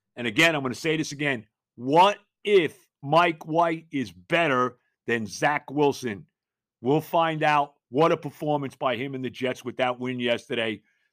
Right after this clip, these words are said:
Two and five. It's about winning football games, Willie Colon. It's about winning football games, Bart Scott.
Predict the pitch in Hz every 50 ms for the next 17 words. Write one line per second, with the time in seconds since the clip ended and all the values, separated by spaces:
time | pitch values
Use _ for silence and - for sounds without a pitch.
0 | _ _ - 185 202 196 190 180 151 - - 165 156 156 151 147 143 143 - -
1 | _ _ _ _ _ _ - - - 127 120 98 - 165 165 180 185 180 165 170
2 | 165 175 180 180 156 156 - 190 180 - - 170 156 147 143 139 123 139 135 131
3 | 131 123 104 117 131 143 143 131 127 - 139 139 131 127 127 127 127 131 135 -
4 | _ _ _ _ 120 110 - 143 135 - - 175 175 185 180 - - 180 180 175
5 | 175 165 156 - - 190 170 - - 165 156 147 120 143 143 135 135 123 - -
6 | - 143 143 139 127 - - - - 143 139 131 135